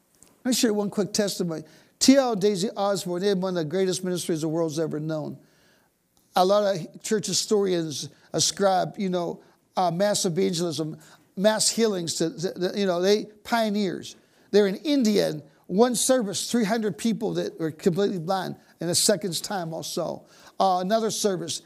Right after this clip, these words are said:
I don't know why, same thing, three hundred people that never heard her talk. I mean, heard and talked in a second's time. But you know, when he started out in ministry,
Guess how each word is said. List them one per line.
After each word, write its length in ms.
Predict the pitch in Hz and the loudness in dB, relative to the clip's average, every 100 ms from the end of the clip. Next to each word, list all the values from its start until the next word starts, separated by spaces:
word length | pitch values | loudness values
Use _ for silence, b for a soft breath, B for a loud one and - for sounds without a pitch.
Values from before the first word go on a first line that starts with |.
| - | -4
I 60 | |
don't 80 | 196 | -2
know 80 | 208 | 0
why, 200 | 208 175 | 0 2
same 260 | - 214 | 2 2
thing, 200 | 175 214 | 2 -2
three 240 | - 208 208 | -2 -4 -4
hundred 320 | 185 196 185 | -2 -4 -4
people 440 | 220 202 - - B B | -4 -4 -4 -8 B B
that 100 | 160 | -2
never 280 | 170 202 185 | 2 0 0
heard 280 | 170 202 185 | -2 -4 -2
her 80 | 180 | -2
talk. 380 | 196 190 - - b b b | -2 -2 -4 -16 b b b
I 140 | 175 185 | -2 0
mean, 320 | 185 175 - - | 0 -2 -6 -8
heard 260 | 190 185 | -2 0
and 120 | 170 | 0
talked 280 | 175 185 151 | -2 -2 -2
in 100 | 165 | -6
a 40 | 156 | -6
second's 480 | - 160 151 - - | -4 -6 -8 -14 -14
time. 220 | - 170 _ _ _ _ _ _ _ _ - | -14 -16 _ _ _ _ _ _ _ _ -6
But 120 | 233 | 0
you 100 | 254 | 2
know, 100 | 294 | 2
when 140 | 233 | 2
he 100 | 190 | 2
started 400 | 233 - 247 220 | 0 0 0 0
out 160 | 214 226 | -2 -2
in 80 | 175 | -6
ministry, 480 | 196 208 - 220 | -8 -10 -10 -12